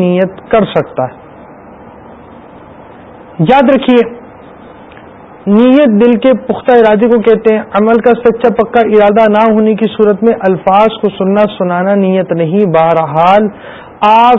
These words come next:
ثواب نیت کے حقدار نہ ہوں گے۔ صلو علی الحبیب، صلی اللہ تعالی علی محمد۔ پارہ تین، سورۃ البقرہ میں ارشاد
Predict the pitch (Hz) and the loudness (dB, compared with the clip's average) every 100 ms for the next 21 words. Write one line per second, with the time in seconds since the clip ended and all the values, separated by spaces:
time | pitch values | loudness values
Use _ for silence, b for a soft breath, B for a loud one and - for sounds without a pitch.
0 | - 214 190 185 190 208 196 185 190 180 | -2 -2 0 2 2 0 0 0 -2 -4
1 | - 208 220 - - 247 208 170 165 170 | -6 -2 0 0 -4 -4 -2 0 2 2
2 | 180 196 220 220 175 156 160 180 190 160 | 4 4 4 2 0 -2 0 0 0 -2
3 | 151 143 139 143 147 160 143 120 - - | -2 -2 -2 -2 0 0 0 -4 -12 -20
4 | - - - - - - - - - - | -20 -20 -20 -20 -20 -20 -20 -20 -20 -20
5 | - - - 240 220 220 247 269 254 180 | -20 -18 -4 0 2 2 2 2 2 2
6 | 220 214 - 196 214 226 208 160 147 - | 2 0 0 -2 2 2 2 0 -4 -4
7 | 170 165 160 170 196 175 - 175 160 185 | -4 0 0 2 0 0 -6 -6 -4 -2
8 | 190 175 160 147 139 143 147 160 165 185 | -2 -2 -4 -4 -4 -2 -2 -2 -2 -2
9 | 185 180 - 190 196 190 - - 220 262 | -4 -8 -8 -6 -6 -6 -14 -4 0 2
10 | 294 285 269 294 285 - - - - - | 2 2 0 2 0 -4 -16 -20 -20 -20
11 | - - - 226 247 254 269 202 196 233 | -20 -18 -8 -2 0 2 2 2 0 2
12 | 220 185 202 208 233 - 185 165 - 175 | 2 2 0 -2 -2 -4 -4 -4 0 0